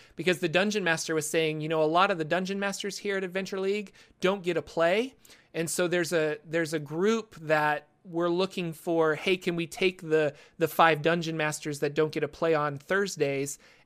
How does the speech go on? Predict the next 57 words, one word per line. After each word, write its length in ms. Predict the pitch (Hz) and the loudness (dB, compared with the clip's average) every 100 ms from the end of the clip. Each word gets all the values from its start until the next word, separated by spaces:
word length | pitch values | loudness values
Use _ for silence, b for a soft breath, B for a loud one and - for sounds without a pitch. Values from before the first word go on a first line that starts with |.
| - | -6
and 180 | 160 147 | -6 -4
can 180 | 185 175 | -2 0
we 120 | 175 | 0
run 220 | 170 170 | 2 2
a 40 | 151 | 0
game 280 | 156 160 | -2 -4
for 80 | 147 | -4
them 180 | 147 143 | -4 -4
on 140 | 131 | -8
Friday?" 600 | - 151 147 147 113 131 b b b - | -8 -4 -2 -2 -6 -12 b b b -6
And 160 | 156 | -2
so 120 | 185 | 6
I 100 | 175 170 | 6 8
volunteered 480 | 185 180 165 180 | 6 4 2 -2
for 100 | 156 | 0
that 160 | 156 151 | -2 0
too. 120 | 185 | 0
I 40 | 165 | 2
was 80 | 156 | 2
like, 140 | 160 156 | 0 -2
"I'd 120 | 151 | -4
totally 400 | - 226 226 156 | 0 2 4 2
run 160 | 151 | 0
a 20 | 147 | -2
game 240 | 147 147 | -4 -4
for 80 | 151 | -4
you 140 | 143 | -4
guys. 400 | 143 139 143 143 b b b | -2 -2 -4 -8 b b b
Help 260 | - 214 208 | 2 4 4
me 160 | 196 | -2
organize 580 | 170 190 185 175 170 156 | 0 0 2 2 0 0
who 180 | - 196 | -4 -2
wants 220 | 175 156 | -2 -2
to 80 | 165 | -6
play 220 | - 165 | -2 0
where. 300 | 156 160 160 | 2 2 2
Like, 160 | 160 147 | 2 -2
we 80 | 160 | -6
could 120 | 147 | -4
play 180 | - 175 | 0 0
at 80 | 147 | 2
my 180 | 156 156 | -2 -2
house. 480 | 147 147 151 - | -2 0 -2 -2
Like, 120 | 143 147 | -6 -4
I've 100 | 156 | -2
got 120 | 151 | -2
a 40 | |
table 380 | 139 156 151 143 | -2 -4 -2 -2
and 100 | 143 | -4
stuff." 380 | 143 139 131 - b b - | -6 -6 -8 -12 b b -14
So, 480 | - 147 139 135 143 | -4 0 2 0 -2
um, 460 | 143 135 127 127 165 _ 196 | -6 -8 -10 -12 -16 _ -4
we 140 | 165 | 0
might 280 | 165 170 165 | 2 0 0
be 80 | 170 | -2
doing 220 | 185 196 | -2 0
that. 260 | 233 277 | -2 -4